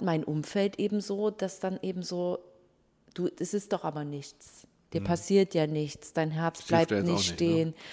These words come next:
Speaker 1: Und es hilft dir halt nicht.
Speaker 2: Ja.
Speaker 1: Und dann hörst du auf, darüber zu sprechen, weil du niemanden hast, der versteht, was das ist. Also sprecht, kommuniziert,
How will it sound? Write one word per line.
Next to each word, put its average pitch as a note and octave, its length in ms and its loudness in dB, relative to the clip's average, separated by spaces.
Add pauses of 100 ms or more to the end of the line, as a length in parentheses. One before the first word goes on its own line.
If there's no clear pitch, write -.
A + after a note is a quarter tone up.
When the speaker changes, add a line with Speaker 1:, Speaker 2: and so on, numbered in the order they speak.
(260)
Speaker 1:
Und G3 160 2
es F#3+ 100 2
hilft D#4+ 340 4
dir E3+ 160 6
halt D#3 280 4
nicht. D3+ 320 -6
Speaker 2:
Ja. G#2+ 140 0
Speaker 1:
Und F3+ 180 2
dann F3 160 2 (160)
hörst G3 240 -2
du - 60 4
auf, F#3+ 220 0
darüber G3+ 400 0
zu A3+ 120 -6
sprechen, F#3+ 600 -4 (580)
weil D#3+ 180 6
du E3+ 140 0
niemanden F3 560 -2
hast, E3+ 220 -8
der F3+ 120 -2
versteht, - 440 -6
was G3 160 -6
das G#3+ 200 -6
ist. - 380 -10 (1800)
Also D#3+ 380 -6 (1120)
sprecht, - 640 -6 (540)
kommuniziert, F3 1120 -2